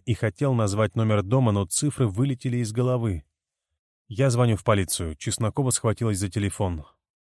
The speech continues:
«Полиция уже здесь». Кирилл полез в карман за удостоверением. «Радиоуправляемая?» — спросила женщина. На ум почему-то пришла рубрика «Нарочно не придумаешь».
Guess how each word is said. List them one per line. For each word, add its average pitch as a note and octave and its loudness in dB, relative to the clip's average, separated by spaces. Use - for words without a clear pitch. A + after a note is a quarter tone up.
«Полиция B2 0
уже A#2+ 2
здесь». G#2+ -4
Кирилл B2+ 2
полез G#2+ 0
в - -12
карман A#2 2
за G2+ 2
удостоверением. G2 0
«Радиоуправляемая?» — G#2+ 0
спросила G2 -4
женщина. E2+ -6
На G#2 0
ум D3 2
почему-то B2+ -4
пришла B2 -4
рубрика A#2+ 0
«Нарочно G#2+ 0
не G#2 0
придумаешь». G2+ -4